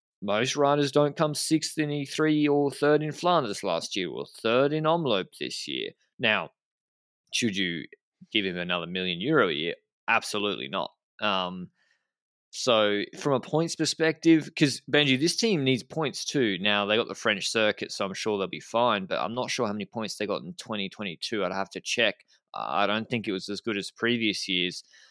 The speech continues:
So Greg, I would be, it's like, if you wanna take a big discount, two years to finish your career here,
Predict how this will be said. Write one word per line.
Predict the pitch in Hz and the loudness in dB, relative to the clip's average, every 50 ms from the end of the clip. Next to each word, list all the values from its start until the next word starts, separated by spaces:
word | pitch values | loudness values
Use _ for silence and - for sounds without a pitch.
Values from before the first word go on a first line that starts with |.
| _ - | _ -6
So | - - 143 131 | 2 4 4 4
Greg, | 120 120 - 151 175 202 233 240 226 190 - | 4 2 0 4 6 6 8 6 6 4 2
I | - 113 147 160 | 2 4 4 6
would | 160 160 156 147 135 113 - | 6 6 4 2 0 -4 -2
be, | - 160 156 156 151 147 147 139 123 - - - _ | 2 4 6 6 6 6 4 2 0 -4 -6 -12 _
it's | - - - 131 | -10 -6 0 4
like, | 123 110 101 87 - - _ _ - | 6 6 6 4 2 -2 _ _ -12
if | 131 127 - | -10 -6 -2
you | 139 | 0
wanna | 147 143 135 | 0 0 2
take | 127 139 131 | 4 4 4
a | 120 | 4
big | 104 - 143 139 123 117 | 2 0 0 0 0 0
discount, | 127 131 127 - - 127 123 123 123 123 123 120 104 - _ _ _ _ - | -2 -2 -2 -2 -2 -2 0 0 2 0 0 -2 -4 -6 _ _ _ _ -8
two | - 131 127 | -4 -2 -2
years | 120 117 113 113 113 113 110 113 113 110 - - - - - - - - | 0 0 2 2 2 2 2 0 0 -2 -6 -6 -8 -8 -10 -12 -14 -18
to | - 92 | -16 -8
finish | 113 120 117 107 - | -6 -6 -4 -4 -6
your | - | -6
career | - - 101 104 104 107 104 | -4 -4 -2 0 0 0 0
here, | 104 104 104 104 101 | -2 -2 -2 -4 -6